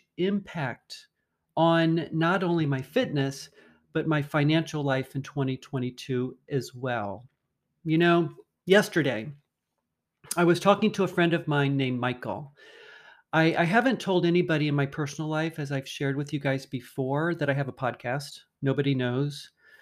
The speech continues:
Um, my name's not really Evan Thomas, as you know, which I've shared with you. So I'm anonymous. I can talk into this microphone and share with you my thoughts about my financial journey.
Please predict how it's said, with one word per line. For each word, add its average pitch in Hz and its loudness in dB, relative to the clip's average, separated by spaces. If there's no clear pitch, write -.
Um, 127 2
my 123 0
name's 135 2
not 131 -2
really 127 -2
Evan 120 -6
Thomas, 135 -6
as 143 -4
you 127 2
know, 135 0
which 139 -8
I've 123 -4
shared 123 -2
with 139 -4
you. 151 2
So 143 -2
I'm 123 0
anonymous. 131 0
I 127 -4
can 123 -8
talk 151 6
into 160 8
this 143 4
microphone 160 6
and 143 2
share 160 8
with 156 4
you 156 4
my 139 2
thoughts 151 0
about 139 0
my 127 -2
financial 135 -2
journey. 160 0